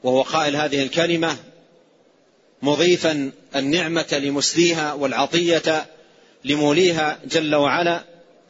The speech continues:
شاكرا حامدا مثنيا، والآخر كان على خلاف ذلك، دخل جنته وهو ظالم لنفسه،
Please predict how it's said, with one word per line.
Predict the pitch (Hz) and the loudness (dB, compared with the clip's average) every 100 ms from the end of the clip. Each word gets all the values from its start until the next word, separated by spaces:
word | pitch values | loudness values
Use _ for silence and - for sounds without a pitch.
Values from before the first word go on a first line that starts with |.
| _ _ _ _ _ _ _ _ | _ _ _ _ _ _ _ _
شاكرا | - 156 175 170 175 156 135 | -4 -2 -2 -2 -2 -2 -4
حامدا | - 165 175 170 160 | -4 -2 0 0 0
مثنيا، | 147 131 165 170 180 170 165 156 - - _ _ _ _ _ _ _ _ _ _ _ _ _ _ _ _ _ | -2 0 0 2 0 2 0 -4 -16 -20 _ _ _ _ _ _ _ _ _ _ _ _ _ _ _ _ _
والآخر | - 208 208 196 175 175 196 - - _ _ _ _ _ | -2 -2 0 -4 -2 -2 -2 -6 -20 _ _ _ _ _
كان | 190 185 | -4 -2
على | 160 160 160 | -2 -2 -2
خلاف | - 147 143 135 | 0 0 0 0
ذلك، | 127 127 104 - - _ _ _ _ _ _ _ _ _ _ _ _ _ _ | -2 -2 -6 -14 -20 _ _ _ _ _ _ _ _ _ _ _ _ _ _
دخل | 120 170 - 165 151 147 - - _ _ _ _ _ _ | -4 -4 -2 -2 -2 -4 -14 -20 _ _ _ _ _ _
جنته | - 165 165 165 180 190 180 208 214 - | -2 0 0 0 0 -2 0 -2 -4 -6
وهو | 170 185 185 | 0 2 2
ظالم | 175 160 143 131 127 | 2 0 0 0 0
لنفسه، | 123 127 120 - | 0 -2 -2 -4